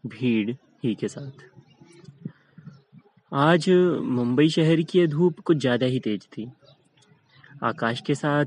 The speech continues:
इसी रूम में बैठे उसे लगा ही नहीं। वहाँ वक्त यूं ही निकल जा रहा था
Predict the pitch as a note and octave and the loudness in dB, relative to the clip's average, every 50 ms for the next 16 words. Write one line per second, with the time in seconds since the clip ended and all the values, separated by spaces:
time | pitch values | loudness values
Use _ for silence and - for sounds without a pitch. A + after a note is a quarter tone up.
0 | - D#3+ D3 C#3 E3+ - C3+ A#2+ A#2+ C#3+ C#3 C3+ C#3+ C#3+ D3 D3+ D#3 C#3+ C#3 C3+ | 0 -2 -4 -4 -4 -6 -8 -6 -2 0 2 2 4 4 4 2 2 2 2 0
1 | C3 - D#3 C#3+ - - B2+ A2+ G#2+ G2+ A2+ A2 A#2+ C3+ D3 D3+ D#3+ E3+ F3+ - | 0 0 -2 -4 -2 -4 -6 -4 -4 -4 -4 -4 -4 -2 -4 -2 -2 -4 -4 -8
2 | _ _ _ _ _ - - - _ _ _ _ - - _ _ _ _ _ _ | _ _ _ _ _ -20 -20 -20 _ _ _ _ -20 -20 _ _ _ _ _ _
3 | - C#3+ C#3 C3+ C#3 D#3+ E3 E3+ F3 F3 E3 D#3+ D3+ - - E3+ C#3+ E3 D#3+ - | -4 -2 0 0 2 2 2 2 2 0 0 -2 -4 -6 -4 0 2 2 2 2
4 | - F3 D#3+ D#3+ D#3+ D#3+ E3+ D#3 C3+ - A#2+ G#2+ G#2 A2 G#2 G#2 G#2 G#2 G#2 G#2 | 2 4 4 6 6 6 6 4 4 2 0 0 0 0 0 0 -2 -2 -4 -6
5 | G2+ - A2+ A2 A2+ A#2+ | -8 -8 -8 -8 -8 -10